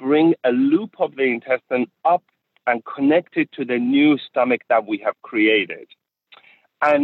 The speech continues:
as an end result of surgery, what happens is when patients eat, food travels through the esophagus, enters this new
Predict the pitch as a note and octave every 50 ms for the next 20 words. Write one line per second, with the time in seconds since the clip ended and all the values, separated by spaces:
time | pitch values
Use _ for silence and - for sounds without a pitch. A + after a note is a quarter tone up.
0 | - - - D3+ D3+ C3+ C#3 D3 C#3+ C#3+ - _ - E3+ G3+ A3+ A3 F#3+ F#3+ F3+
1 | D3 - D#3 D3+ D#3 D#3+ - - C#3 - - - - G#3+ A3 A#3 A3 - F3 C#3
2 | B2+ A#2+ A#2 A#2 B2+ C#3+ C#3+ - - - F#3+ G#3 G#3+ _ - C#3 A#2 A2 G#2 A2+
3 | - _ _ _ _ _ _ _ _ - C#3 B2+ A#2+ C3 C#3 D3+ F3 F#3+ E3 D#3
4 | E3 E3 D#3+ - F3 D3+ C3+ - _ _ - G3 G#3 - - A2+ - _ _ _
5 | _ _ _ _ _ - E3 E3+ E3+ E3+ D#3 - _ _ _ - - C#3+ C#3 C#3+
6 | D3 D#3 C#3+ C3 - _ _ - C#3 D3+ F3+ G#3 F#3 G3 F3 D3+ C#3 - - C#3
7 | B2+ B2 _ - A2+ F#2 G#2 G#2 C3+ F3+ - _ _ _ _ _ _ _ _ -
8 | D#3 F3+ F3+ E3 - F3 E3 D3+ C#3+ - C3+ C#3+ C#3 - - C#3 C3 C3 C3+ C#3
9 | C#3+ D3 D#3 D#3+ E3+ E3+ F3 F3 E3+ E3+